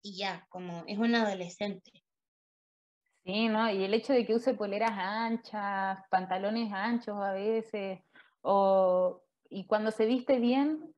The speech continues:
Speaker 2: cuando no está tan pa' la cagada el personaje, como que igual usa remeras anchas, pues, como, pero estilosa,
Speaker 1: Mm.
Speaker 2: y, y,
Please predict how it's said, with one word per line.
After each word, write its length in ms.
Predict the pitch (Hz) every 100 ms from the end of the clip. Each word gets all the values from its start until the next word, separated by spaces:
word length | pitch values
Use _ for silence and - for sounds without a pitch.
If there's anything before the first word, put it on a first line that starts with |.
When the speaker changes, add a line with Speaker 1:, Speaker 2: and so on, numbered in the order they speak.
| _ _
Speaker 2:
cuando 260 | - 208 202
no 80 | 226
está 240 | 240 269
tan 400 | 277 269 269 262
pa' 80 | 269
la 120 | 262
cagada 280 | 254 233 247
el 100 | 247
personaje, 760 | 262 247 254 269 269 302 311 311
como 200 | 226 220
que 100 | 220
igual 180 | 247 294
usa 400 | 311 320 311 302
remeras 520 | 302 302 320 311 285 - _
anchas, 400 | 403 277 - 156
pues, 120 | - 165
como, 580 | - 208 214 214 214 208 - _ _ _ _
pero 160 | 220 220
estilosa, 1040 | - 220 226 302 320 302 277 254 254 247
Speaker 1:
Mm. 20 |
Speaker 2:
y, 580 | 240 226 196 214 214 214
y, 40 | 208